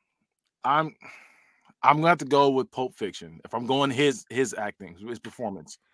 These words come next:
I'm going Pulp Fiction. Django, he was tripping in <laughs> Django. He was a great villain, but in Pulp Fiction, he, yeah, was definitely the, uh, definitely had the most memorable lines. Do you know what they call a,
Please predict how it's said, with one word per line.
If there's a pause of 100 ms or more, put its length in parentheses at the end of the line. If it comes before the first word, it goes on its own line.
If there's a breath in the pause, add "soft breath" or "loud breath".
(300 soft breath)
I'm
going
Pulp
Fiction. (600)
Django,
he
was
tripping
in
<laughs>
Django.
He
was
a
great
villain, (460 soft breath)
but (540)
in
Pulp
Fiction,
he, (880)
yeah,
was
definitely
the,
uh, (840)
definitely
had
the
most
memorable
lines. (220)
Do
you
know
what
they
call
a,